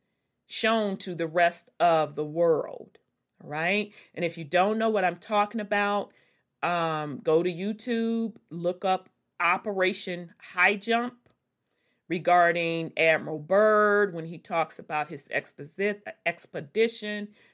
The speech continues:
to the Arctic and how he was able to see land beyond the poles. There is also an excellent book called Land Beyond the Poles. So that's what I believe, family,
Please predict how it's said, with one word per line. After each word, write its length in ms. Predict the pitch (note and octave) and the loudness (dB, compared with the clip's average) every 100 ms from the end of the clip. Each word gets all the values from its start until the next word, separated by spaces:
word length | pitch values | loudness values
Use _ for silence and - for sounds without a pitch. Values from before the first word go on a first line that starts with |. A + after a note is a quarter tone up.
| - | -16
to 160 | F#3 D#3+ | -12 -10
the 120 | - | -4
Arctic 560 | - G3+ G#3+ A#3 G#3 G#3 E3 | 2 2 2 -2 -2 -4 -8
and 160 | D#3+ | -8
how 480 | D#3 E3+ F3 F#3 F3+ | -4 -2 0 0 -2
he 560 | E3 F#3 F3+ F3+ F3+ E3 | -6 -12 -10 -12 -14 -10
was 220 | E3 - | -10 -4
able 760 | C#3+ G3 A#3 G3 F3 E3 E3 E3 _ _ _ _ - | 2 2 2 0 0 0 -2 -8 _ _ _ _ -6
to 500 | G#3+ F#3+ E3 D#3 D3 _ _ _ _ - | -2 0 -2 -6 -10 _ _ _ _ -6
see 680 | - B3+ A3 F3+ F3 D#3+ _ | -2 2 2 2 -2 -8 _
land 680 | C#3 D#3 E3+ F3+ F#3+ G3 G3 | -4 0 2 2 2 0 -2
beyond 540 | G3 G3 D#3 D#3+ D#3 E3 | -8 -6 -4 -2 -4 -6
the 80 | |
poles. 640 | E3 - A3+ D#3 - - - _ _ _ _ _ _ _ - | -2 4 6 6 2 -8 -20 _ _ _ _ _ _ _ -4
There 160 | D3 | -2
is 80 | - | 0
also 380 | D#3 D#3 - E3+ | 0 0 0 -2
an 100 | E3+ - | -2 -4
excellent 480 | F#3 G3 F#3 F#3 | -4 -6 -8 -2
book 300 | B3+ A#3+ - _ _ _ _ | 4 4 2 _ _ _ _
called 300 | - E3+ D3+ | 0 0 0
Land 320 | D3+ D#3 D#3 | 0 0 -2
Beyond 480 | E3 E3 C#3+ D#3+ D3 | -6 -8 -8 -6 -8
the 60 | D#3+ | -8
Poles. 580 | - G3 D3+ - - - _ _ _ _ _ _ _ _ _ _ _ - | 2 4 4 0 -6 -18 _ _ _ _ _ _ _ _ _ _ _ -4
So 280 | - G3+ F#3+ | 0 0 4
that's 360 | B3 C#4+ D#4+ - | 4 4 2 2
what 160 | C4 - | 2 4
I 140 | G#3 | 4
believe, 500 | G3 G3 G3 G3+ G3 | 4 2 0 0 -4
family, 680 | - F#3 E3 D#3+ D3+ D3+ | -2 2 2 0 -6 -10